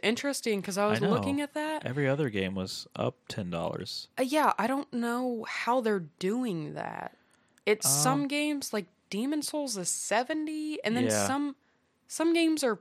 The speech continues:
Speaker 1: forty-nine ninety-nine, others are sixty.
Speaker 2: I don't know. Maybe it depends on if it's cross-platform or not.
Speaker 1: I, I don't know. Because Demon Souls, yeah, it's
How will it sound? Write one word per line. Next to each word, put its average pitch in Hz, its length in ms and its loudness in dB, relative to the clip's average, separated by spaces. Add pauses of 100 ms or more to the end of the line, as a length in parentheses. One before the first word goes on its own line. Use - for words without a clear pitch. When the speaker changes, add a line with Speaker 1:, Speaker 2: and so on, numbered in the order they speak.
(220)
Speaker 1:
forty-nine 339 640 2
ninety-nine, 320 1040 -2
others 254 400 2
are 220 60 -2
sixty. - 600 -4
Speaker 2:
I 277 140 -2
don't 269 140 -2
know. 101 300 -4 (600)
Maybe 143 460 0
it - 420 -2 (100)
depends 107 420 -4
on 101 200 0
if - 120 -10
it's - 120 -12
cross-platform 104 840 -2
or 127 60 -2
not. 131 320 -2 (920)
Speaker 1:
I, - 60 -10 (420)
I - 160 -8
don't 277 180 -4
know. 220 400 -6 (180)
Because 302 260 0
Demon 359 460 0
Souls, 330 520 -2 (100)
yeah, 285 260 0
it's - 160 -8